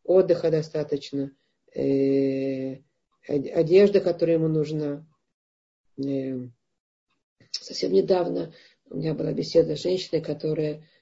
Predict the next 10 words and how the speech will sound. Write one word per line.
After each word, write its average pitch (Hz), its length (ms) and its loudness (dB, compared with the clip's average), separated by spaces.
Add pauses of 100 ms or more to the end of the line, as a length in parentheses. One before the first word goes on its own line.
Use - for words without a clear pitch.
(360)
очень 233 380 8
любит 160 260 2
эстетику 147 600 -4
и 139 40 0
очень 180 340 0
любит, 160 440 -2
э, 143 220 2
как 139 280 -6
бы, 143 260 -4 (360)
э, 139 720 2